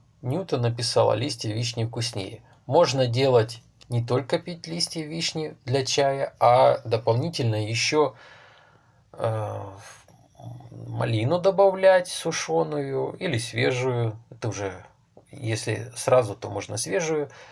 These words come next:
Если потом, м, где-то зимой или весной сушеную, также можно покупать в аптеке, как это делаю я,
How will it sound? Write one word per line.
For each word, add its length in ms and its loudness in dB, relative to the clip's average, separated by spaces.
Если 520 0
потом, 840 -4
м, 680 -14
где-то 280 -6
зимой 440 -2
или 160 -8
весной 580 -6
сушеную, 680 0
также 300 2
можно 320 0
покупать 580 0
в 60 -2
аптеке, 440 -4
как 220 -6
это 160 -4
делаю 460 -4
я, 260 -6